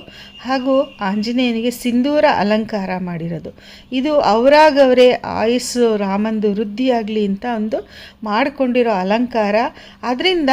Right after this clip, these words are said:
ನಾವು ಕೂಡ ಅದನ್ನ ಹಣೆಗಚ್ಕೊಂಡ್ ಬರೋದು, ಇದ್ರಿಂದ ಆಯುಸ್ಸು ವೃದ್ಧಿಯಾಗುತ್ತೆ ಒಬ್ರಿಗೊಬ್ರು ಮನೇಲಿ ಗಂಡ ಹೆಂಡತಿ ಮಕ್ಳಿಗೆ ಎಲ್ಲ ಬೇಡ್ಕೊಳ್ಳೋದ್ರಿಂದ ಅಂತ ಅಂದ್ಬಿಟ್ಟು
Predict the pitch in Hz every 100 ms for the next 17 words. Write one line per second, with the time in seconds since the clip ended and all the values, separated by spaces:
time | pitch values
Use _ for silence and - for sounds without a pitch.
0 | 269 247 220 240 302 294 240 226 233 202
1 | 220 196 208 233 240 240 - 233 214 202
2 | 196 190 208 202 - - 202 208 190 196
3 | 254 - - - - 220 277 339 - 294
4 | 254 196 220 220 202 196 226 214 190 208
5 | 202 190 214 240 196 202 240 262 202 202
6 | 196 190 196 185 208 202 185 - 214 214
7 | 196 196 190 190 180 196 190 185 180 180
8 | 175 170 175 170 180 214 403